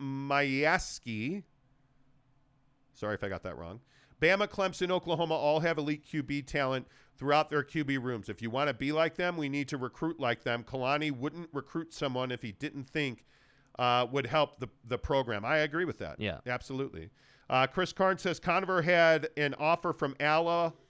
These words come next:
Speaker 1: effing Bama. He's the real deal and needs a legit shot." I agree. I, I think, I don't know why B Y U fans soured so much on Jacob Conover.
Speaker 2: Yeah, I don't get it.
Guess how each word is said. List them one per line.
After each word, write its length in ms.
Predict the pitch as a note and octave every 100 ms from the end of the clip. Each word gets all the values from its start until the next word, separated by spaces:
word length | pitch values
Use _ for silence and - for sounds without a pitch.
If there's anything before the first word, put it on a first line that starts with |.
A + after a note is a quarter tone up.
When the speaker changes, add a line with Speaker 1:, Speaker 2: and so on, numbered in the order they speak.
| -
Speaker 1:
effing 560 | D#3 D3+ E3 D3+ C3+
Bama. 580 | - C#3 D3 C#3+ F#2+ F#2+ - _ _ _ _ _
He's 300 | E3 E3 -
the 100 | D3
real 320 | D3 E3+ D#3
deal 280 | C#3+ D#3 C#3+
and 100 | C3
needs 260 | C#3 C#3+
a 60 | C#3
legit 340 | B2 A#2+ D3
shot." 260 | - D#3 B2+
I 180 | C#3 A#3
agree. 440 | D#3+ C3 C3+ D#2+ -
I, 320 | C3 D#3+ D#3+
I 40 | F3+
think, 240 | F3 - - _ _ _ -
I 100 | G#3
don't 180 | D#4+ D#4+
know 140 | C#4+
why 300 | B3 F3+ F3
B 200 | G3 E3+
Y 140 | F3+ E3+
U 160 | E3+ F3
fans 380 | E3+ D#3+ E3 -
soured 460 | D#3+ D#3 D#3+ A#2+
so 380 | - - - D3+
much 320 | D3+ C#3+ -
on 140 | A#2+ A2
Jacob 340 | B2 A#2+ A2
Conover. 400 | F#2+ G#2+ F#2 D#2 -
Speaker 2:
Yeah, 180 | A2 G#2
I 20 |
don't 140 | G2
get 120 | F2
it. 100 | E2+